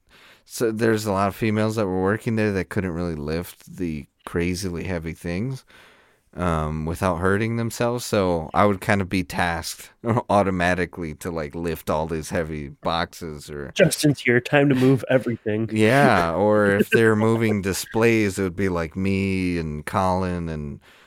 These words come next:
Speaker 1: a bunch of, uh, the other guys, and we'd have to, like, move giant displays. And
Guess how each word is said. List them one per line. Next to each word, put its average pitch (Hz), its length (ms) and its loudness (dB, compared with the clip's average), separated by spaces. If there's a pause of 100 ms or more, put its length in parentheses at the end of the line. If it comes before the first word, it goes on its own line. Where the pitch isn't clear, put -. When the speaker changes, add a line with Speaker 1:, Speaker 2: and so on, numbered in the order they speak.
(120)
Speaker 1:
a 87 40 -14
bunch 98 340 0
of, 90 280 -8
uh, 76 440 -4
the 90 220 -4
other 98 540 -2
guys, 85 520 -4
and 82 180 -8
we'd 87 160 -4
have 87 220 -6
to, 92 100 -8
like, 78 280 -6
move 87 480 -4
giant 71 440 -8
displays. 80 680 -10
And 87 220 -8